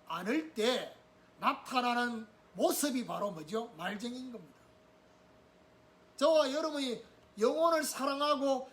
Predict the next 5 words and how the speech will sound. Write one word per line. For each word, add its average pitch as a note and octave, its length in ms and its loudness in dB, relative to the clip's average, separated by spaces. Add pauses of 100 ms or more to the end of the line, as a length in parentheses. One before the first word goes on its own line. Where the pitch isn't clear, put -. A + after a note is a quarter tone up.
현장을 D4 500 2
사랑하는 C4+ 440 -2
그 C4+ 120 -4
마음이 C4 840 -2 (320)
없이 G#3 580 -4